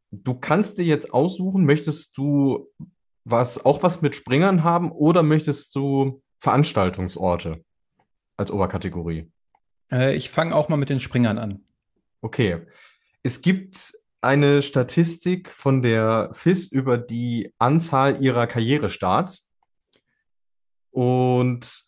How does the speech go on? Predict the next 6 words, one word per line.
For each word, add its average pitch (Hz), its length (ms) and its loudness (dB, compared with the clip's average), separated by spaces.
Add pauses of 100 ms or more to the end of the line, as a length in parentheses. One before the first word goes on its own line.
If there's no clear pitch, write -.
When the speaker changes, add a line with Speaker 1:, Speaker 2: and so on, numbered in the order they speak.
Speaker 1:
das 117 200 0
sind 151 120 4
alle 160 200 6
fis-Kategorien 139 840 0
mit 120 200 -2
eingeschlossen. 120 840 -2